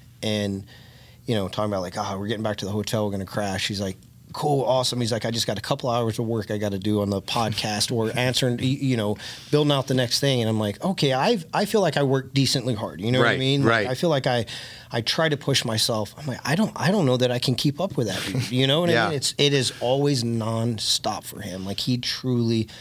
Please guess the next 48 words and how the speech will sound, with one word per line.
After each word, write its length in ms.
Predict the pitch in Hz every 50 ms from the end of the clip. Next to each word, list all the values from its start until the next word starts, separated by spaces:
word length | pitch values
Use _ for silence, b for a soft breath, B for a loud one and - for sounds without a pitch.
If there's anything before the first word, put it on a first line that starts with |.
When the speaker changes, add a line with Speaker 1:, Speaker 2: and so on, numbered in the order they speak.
| B B B B B
Speaker 1:
epitomizes 720 | - - - - - 131 120 110 104 101 98 101 104 104 110
that, 240 | 107 98 92 85
what 160 | 101 110 107 104
he's 160 | 117 107 -
saying. 320 | - 113 110 101 92 90
Like, 120 | 92 90 -
he 140 | - 110
lives 380 | 104 104 104 110 113 104 92 -
it, 140 | 80 - -
man. 220 | 90 87 92 95
And 120 | 98 98 104
it's 180 | 107 - -
inspiring 580 | 117 101 - - - 120 135 156 151 143 131 113
to 60 | 110
me 280 | 110 123 151 160 135 110
to 160 | - - -
see 240 | - - - 113 107
that. 200 | 98 95 98 98
It, 120 | 101 98 110
once 320 | 113 120 123 127 120 -
again, 220 | 120 117 131 123 113
it's 120 | 107 -
that 180 | 123 104 - -
push 300 | - - 123 104 - -
of 120 | 113 113
like, 240 | - 98 101 90 - B B B B B B B B B B B B B B B - - -
"Okay, 380 | - 113 - 185 190 160 110 - 131 - -
like, 180 | 147 117 104 -
I 80 | 113
better 220 | 117 127 131 123 110
step 280 | - - - 123 -
up 120 | 139 123 -
my 100 | 127 123
game. 380 | 110 120 151 147 107 95 104 - - 151 -
I 80 | -
Speaker 2:
Yeah. 140 | 208 - 151
Speaker 1:
have 180 | 156 156 156 156
to, 180 | - 117 110 107
to 100 | 101 98
try 240 | - - 120 120 123
to 80 | 123
keep 260 | 113 - 135 131 131
up 180 | 127 135 143 -
with 100 | 117 101
it." 120 | 104 101 -
This, 260 | 123 127 123 113 - - - - - - -
he 160 | 117 135 131
just 300 | 131 139 - - -